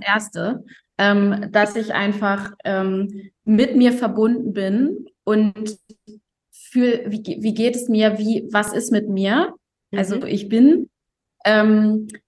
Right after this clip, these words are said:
Speaker 1: und daraus dann eben auch meine, meinen Alltag zu gestalten.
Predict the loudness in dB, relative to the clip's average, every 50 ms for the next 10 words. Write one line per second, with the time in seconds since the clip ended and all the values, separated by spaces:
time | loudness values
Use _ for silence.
0 | _ _ _ _ 2 4 6 6 4 4 2 -2 -10 -16 -20 _ _ _ -14 -12
1 | -12 -12 -8 -2 0 2 2 2 2 0 -2 -2 -4 -4 -4 -4 -2 -2 -2 -4
2 | -4 -4 -4 -4 -4 -2 -2 -2 -2 -4 -4 -4 -4 -2 -2 0 0 0 0 -2
3 | -2 -4 -6 -8 -10 -12 _ _ _ _ _ _ _ _ _ _ _ -2 0 2
4 | 2 2 2 2 2 0 0 -2 -4 -4 -8 -10 -8 -8 -8 -8 -10 -8 -6 -6
5 | -6 -6 -6 -8 -8 -8 -10 -10